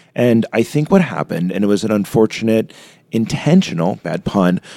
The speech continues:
perversion of S D N, was when, one, it got too latched on to a particular singular protocol. Two,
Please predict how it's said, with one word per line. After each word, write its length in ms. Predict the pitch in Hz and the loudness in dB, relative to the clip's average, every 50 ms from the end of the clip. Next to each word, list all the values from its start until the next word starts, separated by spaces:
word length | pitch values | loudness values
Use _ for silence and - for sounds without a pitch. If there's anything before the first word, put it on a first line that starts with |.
| - - _ | -20 -10 _
perversion 720 | - - 123 110 98 117 120 139 156 160 123 127 101 90 | 2 2 4 4 6 6 6 6 6 4 4 2 2 2
of 120 | 90 85 80 | 2 0 0
S 220 | 87 85 80 - | 0 -2 -2 -4
D 180 | - 92 82 78 | -4 -4 -4 -4
N, 280 | 71 58 52 - - - - - _ - _ _ _ | -4 -8 -8 -10 -12 -16 -18 -20 _ -20 _ _ _
was 180 | - 113 98 | 0 2 2
when, 380 | 98 107 107 107 104 101 101 101 | 4 4 4 4 4 4 2 0
one, 640 | - - - 90 98 98 98 104 120 147 165 156 - - - - | 0 -2 2 4 4 6 6 6 6 6 6 4 4 -2 -14 -6
it 140 | - - 101 | -4 -4 0
got 240 | - 113 101 101 - | 2 2 0 2 -2
too 260 | - - 131 131 139 | -4 0 4 4 4
latched 380 | 139 147 143 147 151 - - - | 4 4 4 2 0 0 0 2
on 200 | 104 104 104 104 | 4 4 4 2
to 120 | - 98 | 2 2
a 80 | 95 90 | 2 2
particular 600 | 87 - 98 90 - 104 95 - - 110 113 117 | 2 0 -2 -2 0 -4 -2 0 2 2 2 2
singular 480 | 113 - - 104 101 98 101 98 107 104 | 0 0 -2 0 2 4 4 4 4 2
protocol. 720 | - - - 95 85 85 - - 73 73 - - - - _ _ _ - _ _ _ _ _ _ | 2 0 0 2 2 2 0 0 0 0 0 0 -2 -6 _ _ _ -20 _ _ _ _ _ _
Two, 520 | - 160 165 160 110 92 87 90 95 123 | -2 2 4 6 6 6 6 4 2 0